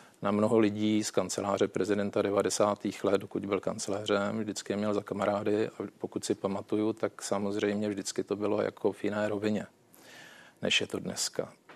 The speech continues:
A pamatuju si, že z toho byl docela hodně zaskočený a lidsky, lidsky jsem ho poprvé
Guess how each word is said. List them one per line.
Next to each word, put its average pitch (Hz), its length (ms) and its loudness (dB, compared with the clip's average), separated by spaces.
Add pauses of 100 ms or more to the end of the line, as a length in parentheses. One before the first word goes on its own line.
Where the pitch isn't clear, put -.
(260)
A 98 540 2 (500)
pamatuju 104 340 4
si, - 120 4
že 110 100 4
z - 60 -4
toho 104 180 6
byl 107 180 6
docela 104 540 4
hodně 104 260 2
zaskočený 113 800 2 (100)
a 101 60 -2
lidsky, 101 560 2 (140)
lidsky 98 640 0 (200)
jsem 98 220 -2
ho 98 80 0
poprvé 101 540 0